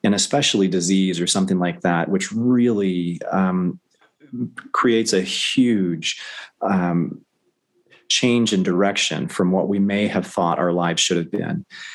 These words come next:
there is this, this dissonance between what's happening and what we thought should have happened. And it feels like we're victims.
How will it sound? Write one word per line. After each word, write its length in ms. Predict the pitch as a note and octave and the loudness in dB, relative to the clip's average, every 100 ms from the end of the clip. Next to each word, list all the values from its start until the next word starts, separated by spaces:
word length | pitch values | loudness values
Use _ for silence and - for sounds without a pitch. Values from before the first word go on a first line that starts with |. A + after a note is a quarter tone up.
| - - - | -20 -10 -2
there 380 | G2+ G#2+ A2 | 0 2 2
is 380 | A2+ A2 A2 G#2 | 2 0 0 0
this, 380 | G2 F#2+ F#2+ - | 0 0 0 -4
this 180 | G2+ F#2+ | -2 -2
dissonance 880 | G2 G#2+ C3 - F#2 E2 E2 - - | -2 0 2 0 -2 -4 -4 -4 0
between 480 | G2 - G2+ F#2+ | -2 0 2 2
what's 200 | G2 G2 | 2 0
happening 680 | - - G#2+ G2+ G2+ F#2 F2 | -2 -2 -2 0 0 0 0
and 340 | E2+ F#2+ F2+ F2 | 0 0 0 -2
what 380 | F2+ G2 F#2+ | 0 0 0
we 120 | G2 F#2 | 0 -2
thought 480 | - - G2 F#2+ | -4 -2 0 0
should 200 | - - | 0 0
have 80 | E2 | -2
happened. 580 | - D#2+ D#2 F2+ F2 - - - - _ - | -2 -4 -2 -4 -4 -6 -14 -20 -20 _ 0
And 120 | A2 | 2
it 160 | G#2 - | 2 -2
feels 400 | - C3 C3+ C3 | 0 2 2 0
like 200 | G#2+ - | -2 0
we're 140 | G2 | 0
victims. 1080 | F2+ F2 G2 F#2+ - - - - - - | 0 0 -2 -2 -4 -4 -4 -4 -4 -6